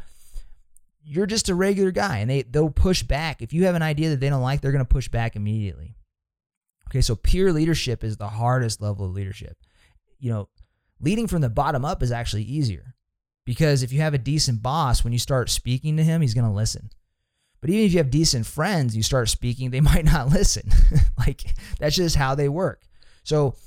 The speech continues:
if you wanna improve your leadership, if you, maybe you're in a position where you're gonna be a leader, you're gonna have more responsibilities, or you're just that guy that wants to master his craft, constantly look wa-,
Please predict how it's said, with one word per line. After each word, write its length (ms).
if 120
you 80
wanna 240
improve 380
your 100
leadership, 580
if 200
you, 140
maybe 260
you're 140
in 60
a 40
position 560
where 360
you're 120
gonna 280
be 180
a 60
leader, 380
you're 100
gonna 120
have 140
more 140
responsibilities, 680
or 220
you're 100
just 180
that 160
guy 240
that 100
wants 160
to 60
master 420
his 160
craft, 600
constantly 760
look 300
wa-, 300